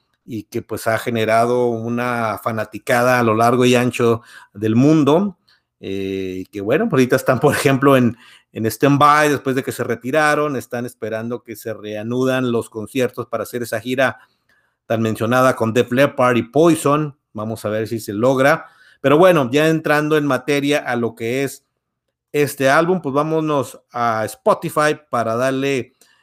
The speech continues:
ahí una comunicación con lo que sucedía y seguir las canciones. Vamos a ver qué recordamos de, de este álbum, porque sin duda a mí en lo personal, pues me gusta. Yo creo que es el,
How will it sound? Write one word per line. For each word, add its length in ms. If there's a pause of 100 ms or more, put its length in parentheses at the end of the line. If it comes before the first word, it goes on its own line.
(160)
ahí 300
una 640 (880)
comunicación 920
con 300
lo 140
que 100
sucedía 720 (500)
y 140
seguir 640
las 320
canciones. 680
Vamos 280
a 40
ver 140
qué 120
recordamos 760
de, 240
de 300
este 500
álbum, 600
porque 420
sin 180
duda 380 (520)
a 160
mí 140
en 80
lo 100
personal, 540
pues 140
me 140
gusta. 600
Yo 140
creo 180
que 100
es 160
el, 420